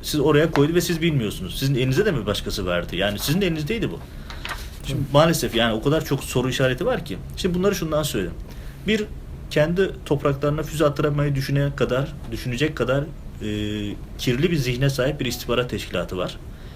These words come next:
Speaker 1: Çok kolay sizin ifadenizde de ve yani ben çok Cumhurbaşkanlığı makamına saygımdan, yani Erdoğan'ın şeyinden değil, e, yalan söylüyor diyemek istemedim ama yalan söyleyebilen, çok rahat yapabilen bir siyasi iktidar var.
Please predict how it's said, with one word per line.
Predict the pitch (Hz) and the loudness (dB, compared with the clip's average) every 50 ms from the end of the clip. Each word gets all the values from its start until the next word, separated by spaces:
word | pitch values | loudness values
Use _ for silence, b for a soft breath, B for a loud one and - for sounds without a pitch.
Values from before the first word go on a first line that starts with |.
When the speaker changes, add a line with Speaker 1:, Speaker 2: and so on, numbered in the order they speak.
| b b b b b b | b b b b b b
Speaker 1:
Çok | - 196 196 196 - | 4 4 4 4 4
kolay | - 160 147 143 135 135 143 - - - - - - - - | 2 4 4 6 4 4 2 -2 -8 -12 -12 -12 -12 -10 -6
sizin | - - 127 120 | -4 -4 -4 -2
ifadenizde | 117 123 120 113 117 113 117 110 107 110 107 104 | 0 2 2 2 2 0 -2 -2 -2 -2 0 0
de | 113 113 110 | 0 0 0
ve | 107 104 104 - - | 0 0 -2 -2 0
yani | 107 98 90 87 | -2 -2 -2 0
ben | 110 110 107 | 0 0 0
çok | - 113 104 - - 104 | 0 -2 -4 -4 -6 -8
Cumhurbaşkanlığı | - - 117 131 120 123 113 - - 117 113 113 110 | -6 -4 -2 0 2 2 0 0 0 -2 -2 0 -2
makamına | 110 101 95 - 107 104 104 107 | -2 -2 -2 -2 -2 -2 -2 -2
saygımdan, | - - 104 95 92 87 92 87 90 92 90 87 | -2 0 0 0 0 -2 -4 -4 -4 -4 -4 -4
yani | 95 95 95 | -4 -4 -2
Erdoğan'ın | 92 98 98 95 90 104 101 101 98 | -2 -2 -2 -2 -2 -2 -2 -2 -2
şeyinden | 95 - 98 95 95 98 98 98 107 | -4 -4 -4 -4 -2 -2 -2 -2 -2
değil, | 143 160 165 - B B B B B B B B | -2 -4 -4 -6 B B B B B B B B
e, | 123 117 | 0 0
yalan | 113 110 107 107 123 127 135 135 | 2 2 2 2 4 4 4 4
söylüyor | 135 135 135 127 120 123 120 117 | 4 4 4 2 2 2 2 2
diyemek | 123 127 127 135 135 135 - | 0 0 2 2 0 -2 -2
istemedim | - - - 143 139 135 135 147 143 | -4 0 2 4 4 4 2 2 2
ama | 139 135 135 | 2 2 2
yalan | 131 123 123 135 135 | 2 2 4 4 4
söyleyebilen, | 135 135 131 123 123 127 127 123 120 113 113 107 110 | 4 4 2 2 2 2 2 0 2 2 0 0 0
çok | - - 156 156 - | 2 0 0 2 4
rahat | 123 123 135 135 135 | 4 4 4 4 2
yapabilen | 113 - - 107 98 101 107 107 101 98 | 2 2 0 0 0 0 0 0 0 0
bir | 92 90 | -2 -2
siyasi | - - 101 92 92 92 - 131 | -2 0 0 0 0 0 -2 -4
iktidar | 123 - - - 143 147 | -6 -4 -2 2 2 2
var. | 151 151 151 151 | 2 2 0 -2